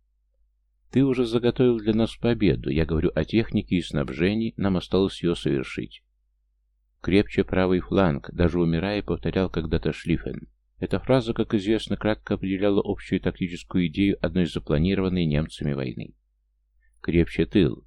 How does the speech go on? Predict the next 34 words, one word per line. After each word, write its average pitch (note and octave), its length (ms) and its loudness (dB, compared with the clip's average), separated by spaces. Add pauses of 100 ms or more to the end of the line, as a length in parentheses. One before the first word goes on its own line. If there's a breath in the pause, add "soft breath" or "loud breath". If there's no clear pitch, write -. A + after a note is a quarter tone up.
Вот F#2 260 2
общая G#2 320 0
стратегическая F#2 720 -2
идея F#2 260 2
нашей F2+ 320 -2
Отечественной - 720 -4
войны. - 380 -10 (460)
Крепче F#2 420 2
тыл – G#2 300 4
это F#2 300 0
означает, E2+ 560 0
что E2+ 200 -2
в - 40 -8
ходе E2+ 280 2
войны D#2+ 320 4
наша E2+ 320 0
Родина E2 460 0
во D2+ 120 2
имя F#2 220 2
победы F#2 500 0
не F#2 120 0
должна F2 340 -2
расшатываться G2+ 760 -2
и F2+ 60 2
истощаться, - 840 -2 (120)
что - 240 2
военная, F2+ 720 2
а F2 80 -6
также F2+ 300 0
моральная F#2 440 0
мощь G2+ 300 -2
её F2+ 100 2
должна E2 420 0
возрастать. D2 720 -6